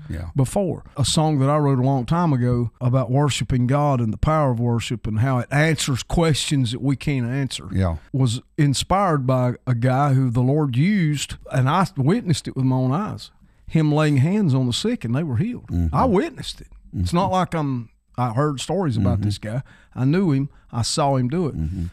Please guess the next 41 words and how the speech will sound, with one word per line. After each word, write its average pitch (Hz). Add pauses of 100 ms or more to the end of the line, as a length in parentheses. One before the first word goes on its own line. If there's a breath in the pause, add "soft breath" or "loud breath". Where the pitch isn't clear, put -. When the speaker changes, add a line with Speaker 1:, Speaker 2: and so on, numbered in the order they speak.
(140)
Speaker 2:
But 131
yet 147
he 147
w-, 180
his 170
body 151
was 120
so 147
crippled, 170
he 127
had 127
to 120
walk 135
with 110
little 135
walkers 139
and 117
his 110
hands 135
were 87
Speaker 1:
That's 92
Speaker 2:
snarled 135
Speaker 1:
right. 139
Speaker 2:
up. 139
And 113
you 131
think 165
of, 123
why 151
would 143
God 160
choose 180
such -
a 127
package 196 (360)
Speaker 1:
And 117
Speaker 2:
to 95
Speaker 1:
which -
Speaker 2:
pray 214
for 127
healing? 143